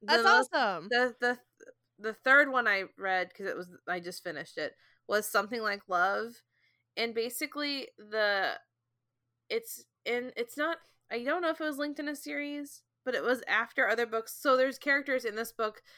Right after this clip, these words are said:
Speaker 1: that I later found out have their own books.
Speaker 2: Mm, mm-hmm, mm-hmm.
Speaker 1: So,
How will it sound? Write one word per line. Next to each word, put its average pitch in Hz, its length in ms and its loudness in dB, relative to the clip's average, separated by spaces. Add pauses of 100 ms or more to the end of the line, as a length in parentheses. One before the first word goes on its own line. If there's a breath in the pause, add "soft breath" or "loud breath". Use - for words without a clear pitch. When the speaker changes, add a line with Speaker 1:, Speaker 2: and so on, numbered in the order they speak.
(160 soft breath)
Speaker 1:
that 208 120 2
I 214 100 4
later 208 240 0
found 214 160 -6
out 190 160 -2
have 196 220 -4
their 190 120 -2
own 180 160 -4
books. - 520 -8 (140)
Speaker 2:
Mm, 254 200 -10 (100)
mm-hmm, 220 420 -6
mm-hmm. 214 220 -12 (180)
Speaker 1:
So, 202 380 2